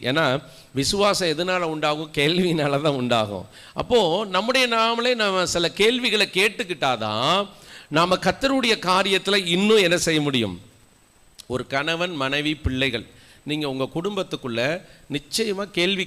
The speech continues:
கேட்கணும். என்ன கேள்வி கேட்கணும்? "நீ எல்லாம் ஒரு புருஷனாயா?" அப்படி கேட்கக்கூடாது. அந்த கேள்விக்காக நான் சொல்ல வரல. என்ன கேள்வி கேட்கணும்னா, "ஏங்க, நான் உங்களுக்கு பிடிச்ச மாதிரி இருக்கிறேனா?"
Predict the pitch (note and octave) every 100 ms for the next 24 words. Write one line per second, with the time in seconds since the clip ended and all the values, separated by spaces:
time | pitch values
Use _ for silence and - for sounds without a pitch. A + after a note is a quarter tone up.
0 | D3+ C3 A2 F2+ - A#2+ D3+ D#3+ D3+ C#3+
1 | C#3 C#3 D3 D#3 E3+ - _ _ _ _
2 | _ _ _ A#2 A#2 D3 B2 G#2+ C#3 D3
3 | C#3 B2+ C3+ D#3 D#3 A2 A#2 A#2+ A2+ G#2+
4 | F#2+ F#2 F#2 B2 C#3 B2+ A#2+ B2+ - C3
5 | B2+ A#2 A2 G#2+ A2 G2 F#2+ - _ _
6 | _ _ _ _ _ _ _ - _ _
7 | A2+ C#3 G#3+ - C#3+ D3+ C#3+ B2 B2 G#2+
8 | G#2+ A2+ G2+ - - C#3+ F3 F3 F#3 -
9 | - _ - B2 C#3+ G#3 B3+ G3 E3 D3+
10 | C#3 D3 E3 - D3+ C#3 D3 D3+ B2+ A#2+
11 | - G#2+ F#2+ G2